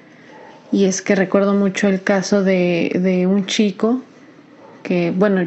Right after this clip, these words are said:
yo al momento de estar transcribiendo las entrevistas,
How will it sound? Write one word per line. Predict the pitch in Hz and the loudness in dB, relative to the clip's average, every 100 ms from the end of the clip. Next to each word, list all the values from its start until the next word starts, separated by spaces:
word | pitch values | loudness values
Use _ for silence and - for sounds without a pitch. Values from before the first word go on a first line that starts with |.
| 180 | 0
yo | 190 185 | 0 2
al | 190 | 0
momento | 185 185 185 185 190 | 0 0 0 0 0
de | |
estar | 180 - 175 | -2 -4 -2
transcribiendo | 190 190 185 190 180 185 | 0 0 0 0 2 2
las | 190 185 | 0 0
entrevistas, | 190 190 202 190 196 202 | 0 0 0 0 -4 -6